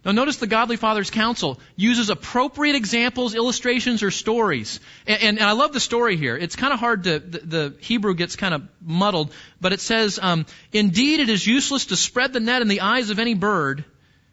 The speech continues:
but they lie in wait for their own blood." What is he saying? He's saying, even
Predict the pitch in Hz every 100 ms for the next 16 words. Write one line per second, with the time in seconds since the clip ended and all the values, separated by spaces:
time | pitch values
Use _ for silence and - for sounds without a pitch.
0 | _ _ _ _ _ 180 175 240 262 233
1 | 233 202 208 196 180 175 202 170 127 -
2 | - 269 311 262 - 214 156 127 214 220
3 | 247 214 196 185 - - 254 302 339 359